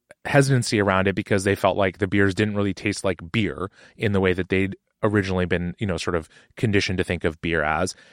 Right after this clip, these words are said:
And it is this really fascinating question, right? Like, if you own a brewery, and, and in the case of Lucky Envelope, I think this is a, a perfectly good example. They own a brewery in Seattle.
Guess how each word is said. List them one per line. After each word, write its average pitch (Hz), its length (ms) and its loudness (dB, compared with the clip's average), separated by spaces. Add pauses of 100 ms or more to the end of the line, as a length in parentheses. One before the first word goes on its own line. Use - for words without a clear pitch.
(140)
And 156 140 6
it 156 60 8
is 156 100 6
this 156 160 4
really 160 160 8
fascinating 143 400 2
question, 180 340 2
right? 107 160 4
Like, 120 140 0
if 107 80 -4
you 147 160 4
own 143 160 4
a 139 40 4
brewery, 92 460 0
and, 107 180 -2
and 107 160 0
in 92 60 0
the 95 60 -2
case - 260 -2
of 87 120 -2
Lucky 90 220 0
Envelope, 92 320 0
I 85 40 0
think 90 180 -6
this 87 160 -4
is 85 160 -2 (380)
a, 107 100 -2 (120)
a 117 80 4
perfectly 98 420 0
good 92 140 0
example. 104 400 2
They 98 160 2
own 117 180 2
a 127 40 2
brewery 107 420 2
in 104 260 -2
Seattle. 85 540 -2